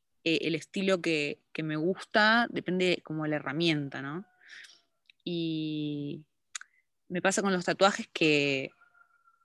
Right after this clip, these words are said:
que veo muy orgánico y muy como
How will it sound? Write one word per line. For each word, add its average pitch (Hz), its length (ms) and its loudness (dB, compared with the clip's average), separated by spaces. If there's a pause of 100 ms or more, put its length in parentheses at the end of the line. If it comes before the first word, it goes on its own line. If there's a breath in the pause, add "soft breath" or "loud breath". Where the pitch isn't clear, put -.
(440)
que 175 120 2
veo 180 200 8
muy 202 340 2
orgánico 208 1080 6
y 156 240 2
muy 175 480 2
como 156 560 -4